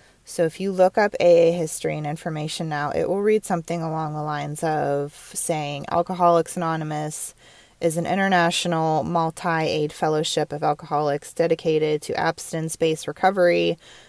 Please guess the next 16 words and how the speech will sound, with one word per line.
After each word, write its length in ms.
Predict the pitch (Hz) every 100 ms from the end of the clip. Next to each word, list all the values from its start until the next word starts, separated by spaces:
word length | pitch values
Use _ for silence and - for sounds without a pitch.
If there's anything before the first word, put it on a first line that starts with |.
| _
from 160 | 165 147
alcoholism 960 | 277 277 262 233 202 190 196 180 185
through 300 | - - 185
its 240 | 170 165 -
spiritually 560 | - 170 165 - 175
inclined 760 | 151 160 - - 151 147 147 156
twelve-step 600 | - 160 147 - - -
program." 760 | - - - - - - - 214 - _ - - _ -
And 160 | 165
the 60 | 165
big 260 | 160 156 165
word 400 | 165 156 147 151
there 240 | 151 147
is 240 | - 139 -
abstinence. 880 | - 131 - - - - 214 - - -
So 560 | - - 160 151 156